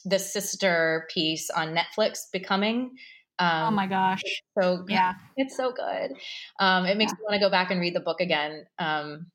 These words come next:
Speaker 1: because it's
Speaker 2: A tearjerker, though.
Speaker 1: it, it really is. It's just a really beautiful story, um, and inspiring through and through. Um, so I definitely encourage anybody who's interested to consume one of those two things.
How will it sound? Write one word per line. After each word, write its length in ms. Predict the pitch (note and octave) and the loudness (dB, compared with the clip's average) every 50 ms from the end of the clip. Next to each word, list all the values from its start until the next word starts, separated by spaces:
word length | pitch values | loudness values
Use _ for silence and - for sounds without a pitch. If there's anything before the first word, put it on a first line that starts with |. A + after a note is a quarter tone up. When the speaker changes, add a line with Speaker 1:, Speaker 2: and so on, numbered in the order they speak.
| _ _ _ | _ _ _
Speaker 1:
because 320 | F#3 F#3+ F#3 F#3 E3+ F3+ | -8 -4 -2 -2 -2 -2
it's 320 | F3+ D#3+ - - - - - - | -2 -4 -4 -6 -12 -6 -4 -2
Speaker 2:
A 40 | E4+ | -2
tearjerker, 720 | - - - - B3 B3 B3+ G#3+ G#3 G3+ G3 - F#3+ F#3 F#3 | -2 -2 0 2 2 2 2 2 0 0 -2 -4 -6 -6 -6
though. 200 | F#3 F#3 F#3 F#3+ | -4 0 2 2
Speaker 1:
it, 220 | F#3+ F3+ F3+ F3+ | 2 2 2 0
it 160 | - - G3 G3 | -4 -4 -2 2
really 360 | F#3 F3+ F3 E3 D#3+ C#3+ - | 2 2 2 2 2 2 2
is. 360 | D3+ D3 D3+ D#3 D#3 - - - | 2 2 0 -2 -6 -10 -10 -6
It's 160 | - F#3 - | -4 -2 0
just 220 | - G3 F#3 F#3+ G3+ | 0 0 0 2 0
a 120 | F3+ E3 | 0 2
really 300 | D#3+ E3+ D#3+ D#3 D#3 D3+ | 2 0 0 0 0 -2
beautiful 340 | C#3 D3+ D3+ D#3 D#3 - D#3+ | -2 -4 -4 -4 -6 -6 -10
story, 580 | D#3 - - D#3+ D3 C#3+ C#3+ C#3+ C#3+ C#3+ - - - | -10 -8 -4 -2 0 0 0 0 0 -2 -4 -4 -2
um, 400 | E3 D3+ D3 D3 D3 D3 D3 - - | 0 0 0 -2 -4 -8 -14 -6 -4
and 120 | - F3 E3 | -4 -4 -2
inspiring 760 | - E3+ E3 - - D4 B3+ A3+ G3+ F#3 E3+ D#3+ D3+ D3+ D3+ - _ _ _ _ - | -4 -8 -4 0 2 4 4 4 4 2 2 0 0 -4 -6 -10 _ _ _ _ -2
through 160 | G#3+ G3+ F#3+ | 0 2 2
and 160 | F3+ E3+ F3 | 2 2 0
through. 320 | - E3 D#3 D3+ D3 C#3+ D3 D3 - - - - - - - _ - | 0 2 4 4 4 4 2 0 -4 -12 -18 -18 -18 -20 -20 _ -6
Um, 440 | F3 E3+ D#3+ D3+ D3+ D3+ D3+ - F#3 | -2 0 0 0 0 -2 -4 -8 -6
so 320 | - - E3+ D3 D3 D3 C#3+ | -2 2 2 4 4 2 2
I 100 | - E3+ | 0 0
definitely 360 | E3 E3+ D#3 - - E3 D#3 | 0 0 -2 0 -2 -4 -4
encourage 500 | D3 D#3 - - D3+ C#3+ C#3+ C#3+ C#3 - - - - | -4 -6 -2 0 2 2 2 0 -2 -6 -6 -4 -2
anybody 420 | F3 E3+ E3 D#3+ D#3 D#3 D#3 D3+ | -2 -2 0 0 0 0 0 0
who's 160 | D#3+ F#3 F3+ | -2 0 0
interested 500 | D4 D4+ C#4+ D4 C#4 C#4 - C4 B3 A3+ G#3+ - | 2 2 2 0 0 2 2 2 2 0 -2 -2
to 420 | - F#3+ F3 E3+ E3 E3 E3 - - _ _ _ _ _ _ _ - | 0 0 0 2 0 -2 -4 -6 -12 _ _ _ _ _ _ _ -2
consume 520 | - G#3+ G3+ G3 - - G3 F3 E3+ D#3+ E3 | 0 2 2 2 2 2 2 2 2 0 0
one 120 | D#3+ D#3 | -2 -2
of 140 | D3+ E3+ F#3 | -2 -4 -4
those 260 | - - - - - | -6 -8 -8 -8 -8
two 160 | - - F3+ | -8 -8 -8
things. 440 | F3+ - - - G#3 G#3 - - | -6 -6 -6 -6 -6 -10 -18 -20